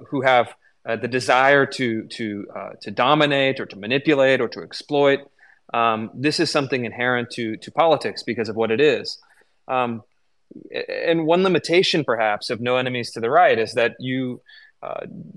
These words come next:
you do not have a sufficient way to, to add through subtraction. And in fact, um, subtracting certain factions, certain ideologies, and even certain individuals from a political movement can,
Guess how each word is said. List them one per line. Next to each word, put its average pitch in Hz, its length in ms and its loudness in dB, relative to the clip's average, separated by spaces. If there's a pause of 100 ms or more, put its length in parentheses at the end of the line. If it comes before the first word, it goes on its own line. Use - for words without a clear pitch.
you 131 140 -10
do 139 140 -4
not 175 280 2
have 151 400 6
a 131 80 -2
sufficient 147 640 -2
way 127 500 2
to, 123 260 -2 (460)
to 123 240 -2
add 139 380 6
through 131 160 -2
subtraction. 123 840 -2
And 110 100 -6
in 123 120 -6
fact, 143 340 2 (460)
um, 117 400 -6
subtracting 156 960 0
certain 123 560 -4 (480)
factions, 170 760 0
certain 135 460 -4
ideologies, 135 760 2
and 117 100 -4
even 127 180 -4
certain 117 280 -8
individuals 110 720 -4 (560)
from 180 240 2
a 185 60 2
political 151 400 2
movement 139 520 -2
can, 117 300 -4